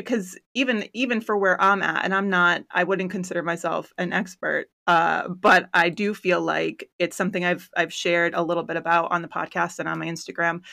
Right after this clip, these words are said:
but because of that, I've had people have that same conversation. So I think that will be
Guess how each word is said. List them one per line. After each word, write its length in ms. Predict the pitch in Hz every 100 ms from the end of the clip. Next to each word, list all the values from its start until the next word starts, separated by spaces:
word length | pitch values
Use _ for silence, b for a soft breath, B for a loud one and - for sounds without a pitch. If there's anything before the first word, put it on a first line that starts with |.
| B B
but 220 | - 175 - - _ -
because 340 | 180 190 240 233
of 120 | 170
that, 180 | 175 -
I've 120 | 180
had 180 | 185 180
people 260 | 185 185
have 140 | 175 175
that 120 | -
same 180 | 185 180
conversation. 580 | 175 165 170 175 180 180
So 120 | 165
I 80 | 156
think 220 | 208 196
that 160 | 170
will 140 | 170 180
be 320 | 180 165 165